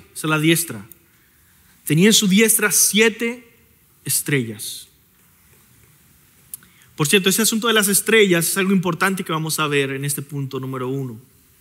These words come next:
Las estrellas, recuerden que son los ángeles. De su boca salía una espada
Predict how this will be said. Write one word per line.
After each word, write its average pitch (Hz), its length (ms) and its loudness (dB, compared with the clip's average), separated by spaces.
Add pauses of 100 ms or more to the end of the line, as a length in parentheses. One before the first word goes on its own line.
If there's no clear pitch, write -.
(2250)
Las 131 140 -2
estrellas, 220 580 2
recuerden 190 380 0
que 180 80 -4
son 175 160 -2
los 170 200 2
ángeles. 139 840 -4 (2500)
De 180 80 4
su 190 140 6
boca 240 300 4
salía 220 400 2
una 220 160 2
espada 214 680 0